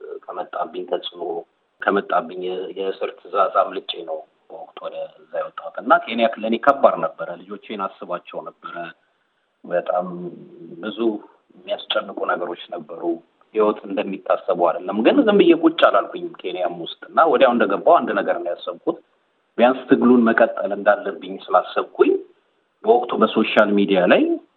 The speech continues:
ፔጆች፣ ፔጅ ከፍቼ በወቅቱ የነበረውን ነገር ቀን ውስጥ እስከ በጣም ለረጅም ሰዓት ስጽፍ መረጃዎች ለህብረተሰቡ ሳስተላልፍ ነበረ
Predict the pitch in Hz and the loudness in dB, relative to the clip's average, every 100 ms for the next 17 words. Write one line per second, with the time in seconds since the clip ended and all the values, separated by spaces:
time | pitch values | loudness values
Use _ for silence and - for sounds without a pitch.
0 | _ 196 185 92 - - - - - - | _ -16 -14 -14 -16 -6 -4 -4 -8 -12
1 | - - - 147 277 294 - _ _ _ | -14 -16 -6 -4 -4 -6 -14 _ _ _
2 | - - - - - - 87 90 90 131 | -14 -14 -14 -16 -12 -8 -6 -6 -4 -4
3 | - - 85 _ - _ _ _ _ - | -4 -14 -20 _ -20 _ _ _ _ -16
4 | - - 101 98 101 - - - 95 85 | -8 -6 -6 -8 -10 -12 -16 -8 -2 -2
5 | 76 - - 208 196 170 139 113 110 98 | -2 -8 -4 0 2 2 0 -4 0 2
6 | 92 - _ _ _ 113 110 117 - - | 0 -4 _ _ _ -6 -2 -2 -4 -12
7 | _ - _ _ - 98 98 101 95 90 | _ -20 _ _ 0 2 2 0 -2 -2
8 | 95 90 90 - 90 90 - 87 - 87 | -4 -2 -4 -4 -6 -4 -2 -2 -2 0
9 | 90 87 78 - 78 78 78 | 2 0 -4 -10 -14 -10 -10